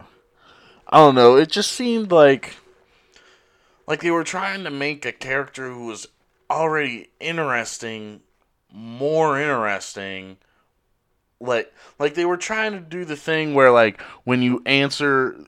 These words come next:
questions, like the Kessel Run, they then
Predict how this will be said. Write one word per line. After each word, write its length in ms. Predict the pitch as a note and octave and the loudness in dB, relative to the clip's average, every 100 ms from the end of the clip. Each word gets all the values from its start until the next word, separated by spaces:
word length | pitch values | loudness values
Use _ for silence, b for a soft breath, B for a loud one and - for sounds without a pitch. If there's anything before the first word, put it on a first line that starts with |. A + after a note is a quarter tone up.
| _ | _
questions, 760 | - D#3+ C#3+ - D#3+ D3+ D3+ B2 | -2 -2 -2 -6 -8 -8 -10 -8
like 460 | A2+ A2+ G2+ _ _ | 0 2 2 _ _
the 120 | G#2+ | -10
Kessel 420 | - B2+ A#2 C3 | -6 -6 -6 -10
Run, 360 | A#2+ A#2+ A#2+ A#2+ - B B B _ _ _ _ _ _ _ | -10 -8 -8 -12 -20 B B B _ _ _ _ _ _ _
they 240 | C3 B2+ - _ _ _ - | -8 -8 -10 _ _ _ -20
then 600 | B2 B2+ D3 C#3 C3+ A#2+ | -16 -4 -4 -2 -8 -14